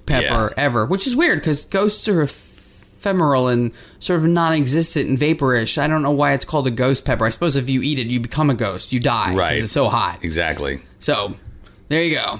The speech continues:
Speaker 1: But, <clears throat> hope, so we got the peppers, we got some cucumbers, we're hopeful for carrots. I have
Speaker 2: The
Speaker 1: friends
Speaker 2: peas are looking good.
Speaker 1: Huh?
Speaker 2: Or beans, right?
Speaker 1: Beans. I
Speaker 2: Beans.
Speaker 1: actually keep getting some, but I don't have enough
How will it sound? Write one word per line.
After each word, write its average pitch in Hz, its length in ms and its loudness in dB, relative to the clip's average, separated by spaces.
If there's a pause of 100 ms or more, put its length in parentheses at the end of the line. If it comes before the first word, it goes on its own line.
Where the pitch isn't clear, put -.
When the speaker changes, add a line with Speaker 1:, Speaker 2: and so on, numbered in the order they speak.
Speaker 1:
But, 131 200 0 (240)
<clears throat> - 920 -4
hope, 214 240 -2
so 202 140 -2
we 202 80 2
got 208 120 0
the 196 80 -2
peppers, 147 300 0
we 151 60 2
got 151 100 0
some 160 120 2
cucumbers, 120 520 0
we're 123 240 -2
hopeful 120 280 -2
for 120 140 -4
carrots. 113 420 0
I 147 80 0
have 139 220 -2 (360)
Speaker 2:
The 190 100 -2
Speaker 1:
friends 147 320 2
Speaker 2:
peas 139 40 2
are 135 80 2
looking 123 280 0
good. 113 320 2 (280)
Speaker 1:
Huh? 156 240 0
Speaker 2:
Or - 20 2
beans, 131 480 2
right? 113 180 0
Speaker 1:
Beans. 147 300 0
I 196 160 2
Speaker 2:
Beans. 220 140 2
Speaker 1:
actually 214 300 0
keep 190 260 -6
getting 165 240 0
some, 180 320 2
but 139 140 2
I 139 60 2
don't 147 280 2
have 143 200 0
enough 139 400 0